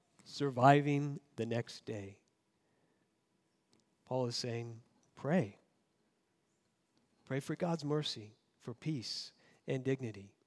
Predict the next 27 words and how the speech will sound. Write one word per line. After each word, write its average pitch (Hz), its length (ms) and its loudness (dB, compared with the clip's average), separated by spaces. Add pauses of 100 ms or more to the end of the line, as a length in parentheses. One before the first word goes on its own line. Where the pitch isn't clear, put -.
(520)
so - 160 -8
that 135 100 0
we 147 80 2
can 156 160 2
think 160 180 0
about 147 240 4
more 147 240 4
than 147 140 2
just 143 220 -4
surviving, 135 720 0 (500)
more 135 280 6
than 170 140 6
just 170 260 4
ourselves. 156 680 6
We're 135 120 0
thinking 139 340 0
about 131 220 0
how 160 240 -2
can 147 200 -4
we 143 120 0
live 135 340 0 (260)
an 127 120 -4
authentic 139 600 -4
and 127 120 -8
observable 135 580 -4
Christian 139 460 -10
life 127 340 -12